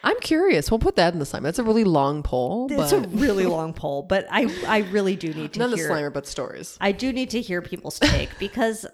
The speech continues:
Speaker 2: I think she's, like, in her mind, she's definitely like, "That's your son."
Speaker 1: Yeah, I mean,
Speaker 2: You know?
Speaker 1: like,
Speaker 2: She's like, "That's your one son that's left, Joe."
Speaker 1: Uh, listen, listen. Hey, Joe, why don't you maybe stop running for fucking president all the time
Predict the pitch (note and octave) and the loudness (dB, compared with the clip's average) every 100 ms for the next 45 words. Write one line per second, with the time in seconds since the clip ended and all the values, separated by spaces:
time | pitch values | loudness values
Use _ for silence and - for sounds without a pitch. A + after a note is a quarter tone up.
0 | _ _ _ - - - B3+ - A4+ - | _ _ _ -20 -8 0 2 2 -2 2
1 | F4 D4 B3 G3+ - - G3+ - G#3 E3+ | 2 2 0 -2 -4 -4 -4 -2 -6 -6
2 | A#2+ C3 E3 F#3+ - _ _ - G#3 - | -8 -8 -10 -12 -16 _ _ -8 -8 -6
3 | E3 C3+ D#3+ C3+ D3+ - B2 - - - | -8 -6 -8 -6 -8 -4 -4 -4 -6 -6
4 | - - F#3+ _ _ _ _ _ _ - | -8 -8 -12 _ _ _ _ _ _ -8
5 | F#3 F#3+ - G2+ F3 G#3 E3+ F#3 F3+ E3 | 0 0 0 -4 -2 0 2 2 0 -4
6 | - A#3 F#3 - G#3 G3+ C#4 A#3+ E3+ D#3 | -2 0 0 2 0 2 0 0 0 -4
7 | D3+ - D3+ - - - - - - G#3+ | -4 -6 -8 -10 -10 -12 -12 -10 -10 -10
8 | _ _ _ _ - - D3+ - D3 - | _ _ _ _ -16 -12 -10 -6 -6 -6
9 | A#2+ D3+ D3 - - D3+ E3 D3+ D3+ F#3+ | -10 -8 -8 -10 -10 -8 -6 -4 -4 -4
10 | B3 - - E3+ G3 A3 G#3 - D#3 D3+ | -6 -10 -12 -6 -2 -2 -2 -2 -2 -2
11 | C#3+ C3+ - C#3+ C#3 - C#3 B2 B2+ B2 | -4 -6 -6 -6 -6 -6 -8 -6 -6 -8
12 | C3 C3+ B2+ C3 A#2+ C3 B2+ - - D3+ | -8 -12 -10 -8 -8 -2 -2 0 -4 -4
13 | D#3 D#3+ E3+ F3+ C4 F3+ G3 G#3+ | -4 -4 -4 -2 -2 0 0 -2